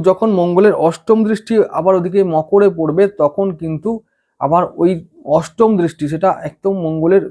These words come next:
খতরনাক দৃষ্টি। ওই জায়গায় ভাই ভাইয়াদের বিবাদটা যেটা এতক্ষণ চলছিল, মানে চলছিল,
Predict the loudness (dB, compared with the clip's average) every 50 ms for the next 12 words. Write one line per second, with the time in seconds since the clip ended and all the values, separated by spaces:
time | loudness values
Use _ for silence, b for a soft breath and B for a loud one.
0 | -14 -10 -10 -8 -4 -2 -2 -2 -2 -4 -4 -4 -6 -6 -8 -10 -20 -20 -20 _
1 | _ _ _ _ _ _ _ _ _ _ _ _ _ _ 0 2 2 4 4 2
2 | 2 2 2 2 2 2 2 0 0 0 -2 -6 -10 -8 -6 -6 -6 -6 -8 -12
3 | -18 _ -16 -10 -6 -6 -6 -4 -2 -2 -4 -2 -2 -2 0 2 0 0 0 -2
4 | -4 -4 -4 -2 -2 -2 -2 -2 -6 -8 -6 -6 0 2 2 2 2 -2 -4 -2
5 | -2 0 0 0 -2 -2 -4 _ _ _ _ _ _ _ _ -14 -10 0 2 2
6 | 2 2 -2 -4 -4 0 2